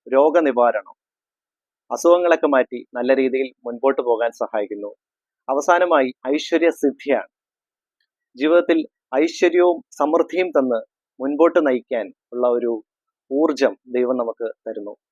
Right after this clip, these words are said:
ഇതൊക്കെയാണ് പ്രദക്ഷിണം ചെയ്യുന്നത് കൊണ്ടുള്ള ഗുണങ്ങൾ. അതുപോലെ പ്രദക്ഷിണം ചെയ്യുമ്പോൾ ഒരു കാര്യം ശ്രദ്ധിക്കുക. വിഷ്ണു ക്ഷേത്രത്തിൽ, വിഷ്ണു ക്ഷേത്രത്തിൽ പോകുമ്പോൾ, അതുപോലെ ദേവീ ക്ഷേത്രത്തിൽ പോകുമ്പോൾ നാല് തവണ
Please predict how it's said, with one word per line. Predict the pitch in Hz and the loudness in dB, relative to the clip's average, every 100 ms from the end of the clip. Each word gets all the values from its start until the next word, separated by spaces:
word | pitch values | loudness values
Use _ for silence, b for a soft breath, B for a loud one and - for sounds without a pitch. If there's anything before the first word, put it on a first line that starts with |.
| - | -10
ഇതൊക്കെയാണ് | 160 175 165 151 - | -4 0 0 0 -4
പ്രദക്ഷിണം | 147 147 180 - 190 185 | -4 -4 -4 -2 -2 0
ചെയ്യുന്നത് | 156 143 143 139 | 2 2 2 0
കൊണ്ടുള്ള | 135 120 110 113 - | -2 -4 -4 -6 -6
ഗുണങ്ങൾ. | 107 107 101 95 - _ _ _ _ _ | -10 -10 -10 -14 -16 _ _ _ _ _
അതുപോലെ | 170 202 220 | 0 2 2
പ്രദക്ഷിണം | 175 180 - 208 | 2 0 0 0
ചെയ്യുമ്പോൾ | 190 170 151 120 117 | 2 2 2 0 2
ഒരു | 147 160 | 0 2
കാര്യം | 147 147 | 2 0
ശ്രദ്ധിക്കുക. | 135 117 107 107 98 _ _ _ _ - | -4 -6 -8 -10 -12 _ _ _ _ -10
വിഷ്ണു | 165 - | -6 -4
ക്ഷേത്രത്തിൽ, | 233 190 151 160 139 117 98 - | 0 2 2 2 0 -8 -14 -14
വിഷ്ണു | 151 - | -8 -6
ക്ഷേത്രത്തിൽ | 202 175 175 165 165 | 0 2 2 0 0
പോകുമ്പോൾ, | 143 127 107 104 | 0 0 -2 -4
അതുപോലെ | 117 135 131 131 - _ _ _ 131 | -2 0 2 0 -2 _ _ _ -2
ദേവീ | 165 214 | 0 0
ക്ഷേത്രത്തിൽ | - 180 170 160 165 | 0 2 2 0 -2
പോകുമ്പോൾ | 135 117 104 104 - _ _ _ _ _ | -4 -4 -6 -8 -10 _ _ _ _ _
നാല് | 147 165 196 226 190 | 0 2 4 4 4
തവണ | 165 165 | 2 0